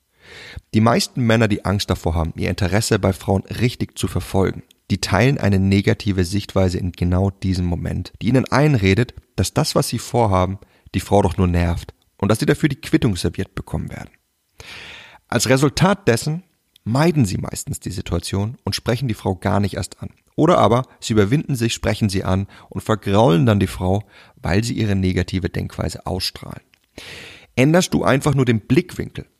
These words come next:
und siehst eine Frau, die dir gefällt, als Freund an, dann wird's dir viel einfacher fallen, sie anzusprechen und dein Interesse bei ihr richtig zu verfolgen. Das Gleiche hilft dir übrigens auch,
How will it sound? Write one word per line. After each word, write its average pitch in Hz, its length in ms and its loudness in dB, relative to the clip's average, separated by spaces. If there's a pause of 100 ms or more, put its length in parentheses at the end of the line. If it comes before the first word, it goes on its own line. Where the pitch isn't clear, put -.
(220)
und 90 100 -2
siehst 156 280 -2
eine 180 80 2
Frau, 147 260 2
die 143 120 0
dir 131 120 2
gefällt, 123 420 0
als - 160 -2
Freund 123 600 -2
an, - 220 -10 (440)
dann 90 180 0
wird's 117 180 0
dir 123 140 0
viel - 460 -4
einfacher 117 460 0
fallen, 107 260 2
sie 95 140 -4
anzusprechen 98 720 -2 (180)
und 92 180 -2
dein 104 220 4
Interesse 92 560 0
bei 90 100 2
ihr 90 240 -2
richtig 87 400 -4
zu - 80 -6
verfolgen. - 460 -10 (600)
Das 196 160 2
Gleiche 160 260 4
hilft 147 260 4
dir - 40 -2
übrigens 127 400 0
auch, 135 360 2